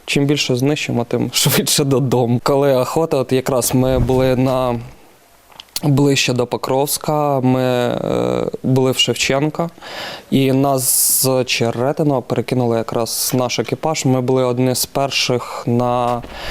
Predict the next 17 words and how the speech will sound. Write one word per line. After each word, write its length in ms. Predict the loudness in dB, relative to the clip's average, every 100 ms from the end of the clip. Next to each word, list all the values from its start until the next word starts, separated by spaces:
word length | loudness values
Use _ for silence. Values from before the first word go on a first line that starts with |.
| -4 -4 -2
е, 320 | 0 2 0 -2 -6 -14 -4
на 240 | 0 0 0
Шевченка. 800 | -2 0 0 0 0 -2 -2 -4 -2
Е, 40 |
ми 420 | 0 2 2 2 2
заїхали 460 | 2 2 2 0
з 80 | 2
нашого 360 | 0 0 0 0
батальйону, 680 | -2 0 2 2 2 0 -2 -10 -12 -12 -2
і 140 | 0
от 160 | 2 0
там 220 | 0 2
було 200 | 2 2
дуже 440 | 0 2 2 2 0
цікаво, 540 | -2 0 0 2 0
коли, 580 | 0 2 4 4 4 2
е, 140 | 0